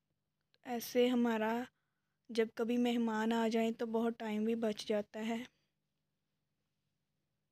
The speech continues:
और बच्चों को पसंद भी आता है। अगर आपको वीडियो अच्छी लगी, लाइक करिए, सब्सक्राइब करना ना भूलिए।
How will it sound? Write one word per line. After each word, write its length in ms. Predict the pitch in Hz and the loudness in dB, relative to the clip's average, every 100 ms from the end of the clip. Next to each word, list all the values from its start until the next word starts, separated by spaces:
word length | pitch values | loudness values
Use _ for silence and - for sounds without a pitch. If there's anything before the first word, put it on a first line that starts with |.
| _ _ _ _ _ _ _ - | _ _ _ _ _ _ _ -10
और 100 | 233 | -6
बच्चों 360 | 220 214 - 220 | 0 -2 -2 -2
को 100 | 233 | -2
पसंद 420 | 233 - 214 208 | -2 0 0 0
भी 160 | 208 220 | 0 0
आता 300 | 202 - 208 | -2 -6 -8
है। 160 | 214 | -4
अगर 260 | 220 220 220 | -2 0 0
आपको 320 | 220 208 226 | 0 -2 -2
वीडियो 340 | 220 220 214 214 | 0 0 2 0
अच्छी 280 | 208 - | -2 -4
लगी, 420 | 226 226 214 247 262 _ _ _ - | -2 -2 -2 -4 -6 _ _ _ -6
लाइक 280 | 220 214 214 | -4 -2 -2
करिए, 280 | 220 226 233 | 0 2 0
सब्सक्राइब 560 | 247 - - 226 214 | 0 -6 -4 0 -2
करना 300 | 214 220 214 | -2 -6 -4
ना 180 | 214 214 | -4 -4
भूलिए। 540 | 220 226 220 208 220 | -2 0 0 0 0